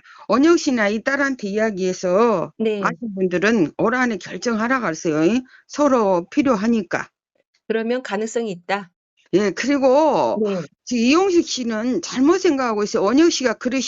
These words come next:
Speaker 1: 크고 덥고 그러니까
Speaker 2: 네.
Speaker 1: 딸이 약하거든요.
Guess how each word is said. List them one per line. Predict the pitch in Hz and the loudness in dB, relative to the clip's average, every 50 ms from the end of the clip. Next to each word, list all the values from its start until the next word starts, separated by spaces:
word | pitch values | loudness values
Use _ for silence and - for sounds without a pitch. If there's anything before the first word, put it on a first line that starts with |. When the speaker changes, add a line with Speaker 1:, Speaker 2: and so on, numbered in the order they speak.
| - - | -8 -4
Speaker 1:
크고 | - 381 330 - 277 233 202 196 214 208 208 180 147 156 - | -2 -2 0 2 2 2 2 2 2 2 4 2 2 0 -2
덥고 | - 247 226 233 - - 311 285 254 | -2 -2 -2 -2 -2 0 0 0 2
그러니까 | - 220 226 240 240 226 202 170 - 156 156 165 202 233 240 214 175 143 123 - - - | 2 0 0 2 0 0 0 -2 0 0 0 0 0 2 2 2 2 2 0 -2 -2 -4
Speaker 2:
네. | 214 220 220 214 196 180 170 175 - _ _ _ _ _ | -4 -2 -2 -2 -4 -6 -8 -10 -14 _ _ _ _ _
Speaker 1:
딸이 | - 392 392 381 370 349 294 262 262 269 269 233 170 147 | -6 -6 -6 -4 -6 -8 -8 -8 -8 -8 -8 -8 -8 -8
약하거든요. | 196 233 - - - 403 349 311 269 233 247 220 190 170 165 156 165 190 220 220 185 147 123 107 | -10 -10 -10 -6 -4 -2 0 0 -2 -2 -2 0 0 2 2 2 2 2 2 2 0 0 -2 -4